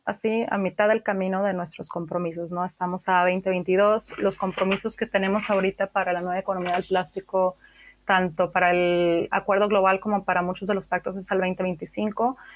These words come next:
Entonces, ahorita nos encontramos en el momento adecuado para justamente acelerar la acción. Dentro del acuerdo global ya estamos, se está planeando, digamos, ya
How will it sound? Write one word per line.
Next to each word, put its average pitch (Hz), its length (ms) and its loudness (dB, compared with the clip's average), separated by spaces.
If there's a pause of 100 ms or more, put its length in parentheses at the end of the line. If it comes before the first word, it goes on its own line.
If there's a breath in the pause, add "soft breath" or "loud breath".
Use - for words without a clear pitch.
(160 loud breath)
Entonces, 196 340 -2
ahorita 196 300 4
nos 226 160 0
encontramos 196 680 0
en 214 120 2
el 185 260 0
momento 196 540 2
adecuado 190 560 4
para 175 500 2
justamente 202 540 -2
acelerar 180 400 0
la 175 80 0
acción. 214 480 0 (400 soft breath)
Dentro 214 420 4
del 214 540 6
acuerdo 202 320 4
global 196 340 4
ya 208 60 0
estamos, 202 680 -2
se - 140 -6
está 196 240 -2
planeando, 208 360 0
digamos, 202 440 0
ya 202 360 2